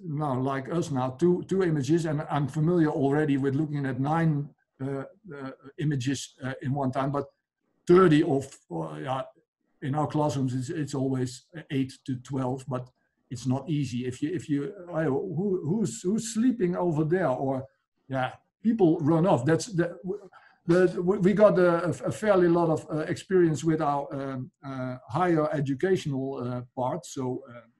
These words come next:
the, let's say the, the, the Dirks University part, um, that,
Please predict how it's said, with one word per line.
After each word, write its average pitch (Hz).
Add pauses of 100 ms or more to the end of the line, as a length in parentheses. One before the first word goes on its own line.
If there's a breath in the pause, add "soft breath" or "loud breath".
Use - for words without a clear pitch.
(800)
the, 110 (180)
let's 127
say 123
the, 123
the, 123
the 123
Dirks 139
University 135
part, 131 (520 soft breath)
um, 139 (320)
that, 170